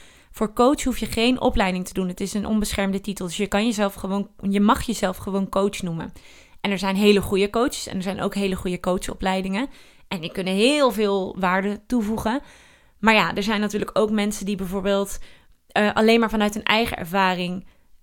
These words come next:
anderen willen gaan helpen en gaan coachen, terwijl dat niet per se het beste is voor die persoon.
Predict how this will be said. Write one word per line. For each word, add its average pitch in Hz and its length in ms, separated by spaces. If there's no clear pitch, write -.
anderen 214 400
willen 208 220
gaan 202 160
helpen 190 340
en 196 100
gaan 190 180
coachen, 196 520
terwijl 196 380
dat 196 160
niet 202 420
per 208 140
se - 140
het 196 200
beste 196 320
is 190 180
voor - 160
die 185 120
persoon. 180 560